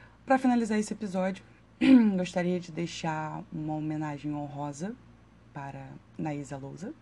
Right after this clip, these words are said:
Giovanna Mussoli e Natália Furtado, por entenderem que essa época é muito difícil pra mim e mandaram mais de uma mensagem dizendo que estavam ali pra caso eu quisesse desabafar.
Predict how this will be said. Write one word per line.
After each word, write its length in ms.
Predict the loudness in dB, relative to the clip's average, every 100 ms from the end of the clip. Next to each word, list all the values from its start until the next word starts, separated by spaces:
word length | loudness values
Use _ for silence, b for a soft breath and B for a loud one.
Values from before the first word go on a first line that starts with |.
| -20 -20 -20 -20 B B B B B -8
Giovanna 400 | -4 -2 -2 -4
Mussoli 480 | -6 -10 -8 -8 -8 -16 -20 -10
e 300 | -6 -6 -8 -12 -8
Natália 280 | -6 -4
Furtado, 600 | -6 -10 -8 -6 -6 -8 -12 -16 B B B B B -18
por 140 | -4 0
entenderem 640 | 2 2 0 0 0 -2
que 500 | -4 -6 -6 -4 -6 -8
essa 160 | -6
época 260 | -6 -6 -6
é 40 |
muito 180 | -4 -4
difícil 320 | -6 -8 -10
pra 140 | -8 -6
mim 260 | -6 -6
e 20 | -6
mandaram 380 | -8 -8 -6
mais 400 | -6 -2 0 0
de 80 | -2
uma 80 | 0
mensagem 460 | -2 -2 -6 -4 -4
dizendo 260 | -4 -6
que 80 | -8
estavam 300 | -6 -6 -6
ali 180 | -8 -8
pra 140 | -10
caso 240 | -10 -10 -12
eu 20 |
quisesse 360 | -10 -12 -12
desabafar. 540 | -12 -10 -10 -12 -12